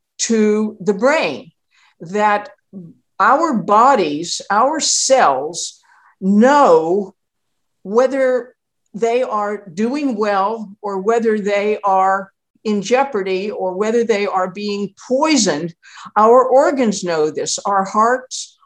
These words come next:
our lungs, our livers, our bloodstream, all of this within us is alive and is responding to the situations that they encounter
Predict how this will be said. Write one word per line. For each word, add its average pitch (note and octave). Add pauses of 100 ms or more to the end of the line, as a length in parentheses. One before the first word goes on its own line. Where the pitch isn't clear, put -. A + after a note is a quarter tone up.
(120)
our F#3
lungs, A3+
our F3+
livers, G#3+ (420)
our F#3
bloodstream, A3 (460)
all E4
of G#3
this - (180)
within A3+
us F3
is A3+
alive G3 (120)
and G3+
is G#3
responding G#3+ (520)
to B3+
the B3
situations A#3
that G#3+
they A#3
encounter C#4